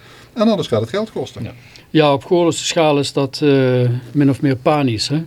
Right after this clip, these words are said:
Speaker 3: Het,
Speaker 1: Ja.
Speaker 3: het parkeren en, eh, de parkeerschijf. En als je maar niet vergeten bent.
Speaker 1: Ja. Het is erger dan de
Speaker 3: Honderd procent,
Speaker 1: hondenpoep geworden.
Speaker 3: eh, pakkans.
Speaker 1: <laughs> Ja.
Speaker 3: Ehm,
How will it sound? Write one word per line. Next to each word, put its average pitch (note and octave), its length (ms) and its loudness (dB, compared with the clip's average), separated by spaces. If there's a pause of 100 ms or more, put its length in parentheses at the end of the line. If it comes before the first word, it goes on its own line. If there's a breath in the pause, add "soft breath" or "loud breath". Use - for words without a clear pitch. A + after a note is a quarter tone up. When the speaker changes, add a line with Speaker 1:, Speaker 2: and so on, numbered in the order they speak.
(140)
Speaker 3:
Het, D3 180 -8
Speaker 1:
Ja. C#3 120 -8
Speaker 3:
het B2+ 120 -2
parkeren A#2 640 -2
en, C3+ 280 0
eh, B2+ 120 0
de A#2 60 -8
parkeerschijf. A#2+ 760 -2 (320)
En C3 120 -2
als B2+ 140 0
je C#3+ 100 0
maar C3 140 4
niet D#3 160 4
vergeten C3 400 0
bent. G2 240 -10 (340)
Speaker 1:
Ja. - 120 -18 (760 loud breath)
Het B2+ 120 -6
is B2+ 180 -2
erger F3 360 0
dan D#3+ 140 -2
de D#3 80 -4
Speaker 3:
Honderd E3+ 300 2
procent, D#3 420 2
Speaker 1:
hondenpoep E3 100 4 (160)
geworden. C3 160 -2
Speaker 3:
eh, B2 60 -10
pakkans. G#2 520 -6
Speaker 1:
<laughs> - 680 -14
Ja. - 180 -8 (840 loud breath)
Speaker 3:
Ehm, D#3 580 2